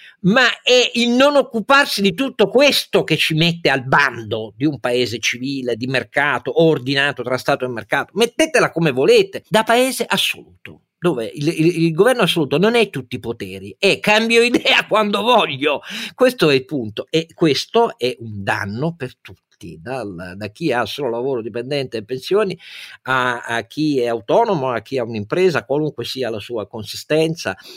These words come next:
la sua redditività, il suo patrimonio, il suo perimetro, sia quotata o meno. Del resto le quotate sono quattrocento in Italia, non è che sono chissà quante. Allora,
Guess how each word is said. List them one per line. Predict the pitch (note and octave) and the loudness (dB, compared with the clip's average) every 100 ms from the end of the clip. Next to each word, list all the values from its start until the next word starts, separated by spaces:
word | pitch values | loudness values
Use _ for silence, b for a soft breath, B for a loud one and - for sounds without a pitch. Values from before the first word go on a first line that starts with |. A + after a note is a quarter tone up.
| B B | B B
la | A2 | -6
sua | B2+ | -4
redditività, | A#2 A2+ G#2+ A2 A2 D3+ D3+ | -4 -6 -10 -10 -2 2 2
il | G#2+ | 0
suo | - | -6
patrimonio, | G#2+ A#2 A2+ C3+ D#3+ C3 A2 | -10 -10 -4 0 0 0 -4
il | G2+ | -6
suo | G#2 | -8
perimetro, | G#2+ D3 E3 C3 G2 G#2 | -6 -2 0 -2 -4 -8
sia | - B2+ | -6 -6
quotata | G2+ A#2 C3 B2+ A#2+ | -6 -2 0 0 0
o | |
meno. | D3 C#3+ A#2 | 0 -2 -2
Del | G2 | -4
resto | B2 B2 A2+ | -4 -4 -8
le | |
quotate | G#2 A#2 B2+ G2 | -6 -2 -2 -4
sono | F#2+ | -10
quattrocento | A2 A2 A2+ - A2+ G2 F#2 | -12 -10 -10 -8 -10 -10 -16
in | |
Italia, | F#2+ G2+ F#2+ | -18 -16 -16
non | G#2 A#2 | -14 -16
è | |
che | G#2 | -16
sono | - G2 | -18 -18
chissà | - - G2+ | -14 -12 -12
quante. | F#2 F2 _ - B B B B | -16 -20 _ -20 B B B B
Allora, | E3+ B2+ | 0 0